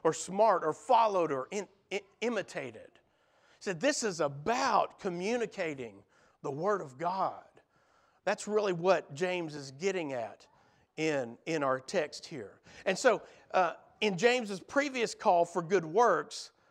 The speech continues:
he, he, he knows that we're not perfect. He's letting us know here, "Look, I understand. I'm calling you to a high standard. I'm calling you to be like Christ, but,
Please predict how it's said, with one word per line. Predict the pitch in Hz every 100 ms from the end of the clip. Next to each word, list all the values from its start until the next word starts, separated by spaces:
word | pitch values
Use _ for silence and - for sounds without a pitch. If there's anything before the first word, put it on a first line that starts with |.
| _ _ _
he, | - 302 311
he, | - 302 339
he | 240 330
knows | 220 220 285 175 170 - - _ _ -
that | 202
we're | 190 208
not | 185 143 -
perfect. | 220 311 277 269 277 - _ _ _ _ -
He's | 311 285
letting | 311 311 285
us | 220 -
know | 208 233 302
here, | 240 240
"Look, | 294 359 330
I | - -
understand. | 330 302 - 262 - -
I'm | - 302
calling | - 294 311 262
you | 240
to | - 247
a | 185
high | 180 233 233
standard. | - 233 226 247 175 - -
I'm | - 302
calling | 294 277 285
you | 226
to |
be | 185 240
like | 247 202
Christ, | - 226 262 247
but, | 226